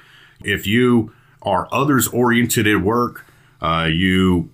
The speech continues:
kinda serve them, you know, you lift others up and you want, you know, it's, it's not about you, it's about them and, and helping others to be successful around you, help your team to succeed.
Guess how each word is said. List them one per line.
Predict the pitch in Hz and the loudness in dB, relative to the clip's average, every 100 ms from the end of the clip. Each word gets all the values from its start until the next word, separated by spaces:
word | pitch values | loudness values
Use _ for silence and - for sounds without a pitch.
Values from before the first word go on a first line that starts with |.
| - | -4
kinda | 135 98 | -2 0
serve | - - 135 123 127 117 85 | 0 0 2 2 2 0 -2
them, | 92 113 131 113 | 0 0 0 0
you | 107 | 0
know, | 113 | 2
you | 107 90 87 | 2 2 2
lift | 110 113 | 0 0
others | 113 113 104 90 | -2 0 0 0
up | 110 113 | -2 -2
and | 90 85 | -2 0
you | 92 | 2
want, | 101 85 | 0 0
you | 98 | -2
know, | 82 | -2
it's, | 95 - | -2 -2
it's | 117 110 | -2 0
not | 113 127 | 0 0
about | 120 113 87 | 0 0 0
you, | 90 113 113 87 - _ _ _ - | 0 0 2 0 -4 _ _ _ -12
it's | - 107 | -4 -2
about | 104 101 101 90 | 0 0 0 0
them | 135 104 80 | 0 0 0
and, | 80 | -2
and | 104 98 87 | -2 -2 0
helping | 131 127 113 90 | -2 0 -2 0
others | 110 127 101 | 0 0 0
to | - | 0
be | 95 101 | -2 0
successful | - - - 117 113 - 87 | 0 0 0 0 -2 0 0
around | 82 107 135 | 2 2 0
you, | 76 78 80 - - - - - | 0 0 -2 -4 -20 -20 -20 -8
help | 113 104 104 | -4 -2 0
your | 117 | 0
team | - 123 123 110 | 0 0 2 2
to | 101 107 | 0 0
succeed. | - 98 82 - 127 92 85 95 | 0 0 0 0 2 2 2 -2